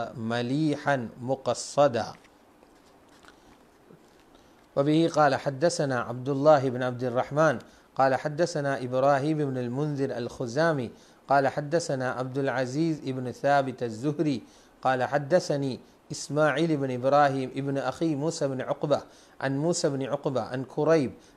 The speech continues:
عن ابن عباس رضي الله عنهما أنه قال: "كان رسول الله صلى الله عليه وسلم أفلج الثنيتين إذا تكلم رؤي كالنور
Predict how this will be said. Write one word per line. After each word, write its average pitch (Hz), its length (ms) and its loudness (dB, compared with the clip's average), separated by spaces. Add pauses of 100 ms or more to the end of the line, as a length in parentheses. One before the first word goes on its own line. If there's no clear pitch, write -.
عن 135 160 -2
ابن 143 180 0
عباس 135 640 2
رضي 127 320 -2
الله 123 360 2
عنهما 123 500 -4
أنه 120 460 -6
قال: 131 260 2 (440)
"كان 143 380 4
رسول 131 540 -2
الله 123 600 2
صلى 131 340 -2
الله 120 480 2
عليه 123 360 -2
وسلم 127 600 0 (560)
أفلج 135 560 2
الثنيتين 131 1120 0 (340)
إذا 127 340 2
تكلم 131 800 2
رؤي 135 500 0
كالنور 135 640 0